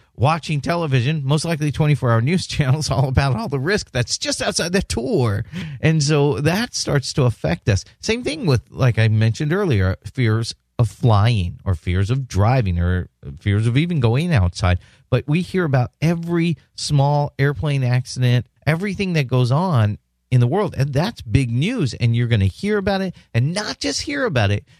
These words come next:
You're gonna get visual imagery. You're gonna get gory details. You're gonna hear the play-by-play about what happened.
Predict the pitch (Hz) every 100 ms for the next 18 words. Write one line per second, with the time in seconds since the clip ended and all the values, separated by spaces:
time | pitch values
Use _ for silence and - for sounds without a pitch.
0 | - 139 139 117 92 90 104 143 208 226
1 | 233 - 185 208 196 208 208 208 - _
2 | 135 127 113 98 107 101 117 98 113 147
3 | 233 240 196 127 147 - 170 165 180 -
4 | 127 120 120 117 - 127 104 98 - 160
5 | 226 214 160 - 143 147 165 175 - 117
6 | 101 71 113 131 131 175 180 196